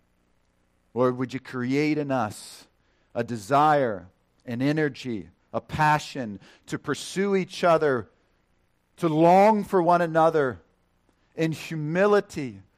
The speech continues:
as fellow soldiers and workers. We need each other, Lord.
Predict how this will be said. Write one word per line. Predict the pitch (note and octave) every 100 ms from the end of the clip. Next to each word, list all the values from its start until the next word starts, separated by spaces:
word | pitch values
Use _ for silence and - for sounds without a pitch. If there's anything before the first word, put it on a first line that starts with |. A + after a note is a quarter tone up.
| _ _ _ _ _
as | - C#3+
fellow | - F#3+ G#3+ G#3+
soldiers | F3+ - G3 G3+ F#3 D#3+ D3+
and | D#3 D3+
workers. | C#3+ G3 G3+ G3+ D#3+ A#2+ - - - - _ _ _ _ _ _ _ _ _ _ _ _ _ _ _ -
We | C3+
need | C#3 D3+ E3+ E3+
each | F3 - -
other, | E3+ E3 D#3
Lord. | B2+ A#2+ A2 A2 -